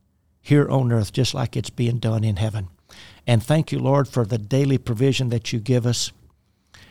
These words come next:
And we appreciate that. And with our renewed bodies, we want to also renew our spirit by for-, receiving your forgiveness and by forgiving all others that have ever done anything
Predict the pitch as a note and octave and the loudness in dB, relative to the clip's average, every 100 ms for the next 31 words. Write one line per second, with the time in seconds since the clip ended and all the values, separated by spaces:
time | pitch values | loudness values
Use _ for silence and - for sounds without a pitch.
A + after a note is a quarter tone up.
0 | _ - A#2+ A#2+ A#2 A#2 A#2 - - B2+ | _ -2 2 4 4 2 0 -6 -2 0
1 | A#2+ A2 - D#3 B2+ - C3+ C3 C#3 B2+ | 2 0 -2 0 0 0 0 -2 0 2
2 | B2+ - - A#2+ A2+ A2+ A2+ A2 - _ | 2 -2 -4 0 2 2 2 0 -4 _
3 | _ _ B2+ C3+ - A2+ A#2+ A#2+ A#2 A2+ | _ _ 0 0 0 -2 0 2 2 2
4 | G#2+ - _ _ _ _ _ _ A#2 B2 | -2 -10 _ _ _ _ _ _ 0 2
5 | B2 D3 D3 A2+ A#2+ C3 C#3+ C#3+ B2+ - | 4 4 4 2 0 2 4 2 0 -4
6 | _ _ _ _ _ _ A#2+ A#2 B2+ C#3 | _ _ _ _ _ _ 2 4 4 0
7 | - - B2 B2+ - B2+ B2 A#2+ A2+ B2+ | -2 -2 2 2 0 0 0 0 0 0
8 | B2 A2+ - - C3 B2 A#2+ - - _ | 0 -2 -2 -2 2 2 2 -2 -18 _
9 | _ _ A2+ A#2 - B2 - - G#2 - | _ _ -4 -2 -2 -8 -8 -4 -2 0
10 | C#3 B2 A#2+ B2 B2 G2+ A#2+ G#2+ A2 - | 0 0 0 0 -2 0 0 0 -2 -2
11 | A2 G#2 A2 G#2 A2+ G2+ B2 A#2+ A2 G#2+ | -4 -4 -4 -6 -6 -2 -2 -2 -4 -4
12 | G#2+ - G#2 G2+ G2 - A2 G#2 A2+ A2 | -4 -2 -2 -2 -6 -6 -6 -4 -4 -4
13 | A2+ A#2 A#2+ B2 A#2+ B2 A#2+ A#2+ | -4 -2 -2 -2 -4 -4 -2 -4